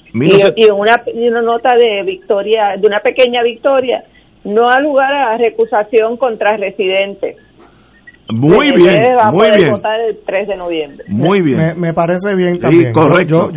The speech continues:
Speaker 3: yo creo que fue muy, muy
Speaker 2: Eh,
Speaker 3: injusto
Speaker 2: muy,
Speaker 3: esa
Speaker 2: sí, hombre,
Speaker 3: recusación, ¿no?
Speaker 2: sí, sí, sí.
Speaker 3: Porque su domicilio, su domicilio
Speaker 2: Es
Speaker 3: es aquí.
Speaker 2: aquí.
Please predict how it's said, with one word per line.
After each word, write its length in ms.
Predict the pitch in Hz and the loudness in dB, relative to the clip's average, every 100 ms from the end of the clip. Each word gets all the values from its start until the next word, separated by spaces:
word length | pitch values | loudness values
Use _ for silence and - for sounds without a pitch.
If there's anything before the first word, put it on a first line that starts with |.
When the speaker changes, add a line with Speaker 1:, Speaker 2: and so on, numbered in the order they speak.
| 165 | -4
Speaker 3:
yo 40 | |
creo 260 | 175 185 190 | -2 -4 -4
que 100 | 180 | -6
fue 260 | 175 180 180 | -4 -4 -4
muy, 300 | 160 175 160 | -4 -6 -6
muy 240 | 151 175 | -6 -6
Speaker 2:
Eh, 20 | |
Speaker 3:
injusto 400 | 170 151 175 123 | -2 -2 -2 -2
Speaker 2:
muy, 120 | 147 147 | -2 -2
Speaker 3:
esa 200 | 165 151 | -4 -6
Speaker 2:
sí, 140 | 147 139 | -2 0
hombre, 240 | 156 190 | 0 0
Speaker 3:
recusación, 360 | 156 143 135 117 131 | -2 -6 -6 -6 -6
¿no? 60 | |
Speaker 2:
sí, 200 | 127 123 | -6 -8
sí, 0 | |
sí. 260 | 117 117 - | -6 -8 -8
Speaker 3:
Porque 220 | 160 160 | -6 -6
su 140 | 147 175 | -2 -2
domicilio, 520 | 180 180 180 214 233 | 0 0 -2 -4 -6
su 160 | - 180 | -4 -2
domicilio 460 | 175 175 175 226 | 0 -2 -4 -2
Speaker 2:
Es 40 | - | 0
Speaker 3:
es 60 | 190 | 0
aquí. 220 | - 160 | 0 2
Speaker 2:
aquí. 180 | 208 | 2